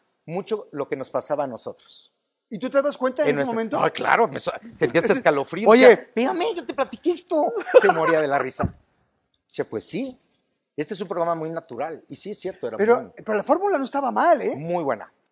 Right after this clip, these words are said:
Speaker 2: Porque
Speaker 1: Pero la
Speaker 2: realmente
Speaker 1: fueron descubriendo sobre la marcha.
Speaker 2: No
Speaker 1: Todos los proyectos van madurando.
Speaker 2: Claro.
Speaker 1: No me digas que Mi Desmother, en el capítulo cuarenta, un gran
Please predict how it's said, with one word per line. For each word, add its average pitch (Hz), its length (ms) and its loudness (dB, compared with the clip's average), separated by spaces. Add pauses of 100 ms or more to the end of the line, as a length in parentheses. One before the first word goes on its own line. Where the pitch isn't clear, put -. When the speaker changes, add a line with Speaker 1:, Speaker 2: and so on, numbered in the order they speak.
(240)
Speaker 2:
Porque 196 300 0
Speaker 1:
Pero 165 100 -18
la 214 80 6
Speaker 2:
realmente 175 280 8
Speaker 1:
fueron 247 180 4
descubriendo 202 420 0
sobre 160 240 0
la 127 100 0
marcha. 135 440 -8 (380)
Speaker 2:
No 214 180 -4
Speaker 1:
Todos 277 160 4
los 254 120 0
proyectos 196 360 -6
van 190 120 -6
madurando. 143 600 -4 (100)
Speaker 2:
Claro. 180 300 4
Speaker 1:
No 185 80 0
me 214 100 -4
digas 214 300 -2
que 151 440 2 (1300)
Mi 170 180 -4
Desmother, 151 840 0 (540)
en 147 180 -4
el 135 120 -6
capítulo 156 560 -2
cuarenta, 131 800 -4 (720)
un 113 140 -16
gran 139 580 -6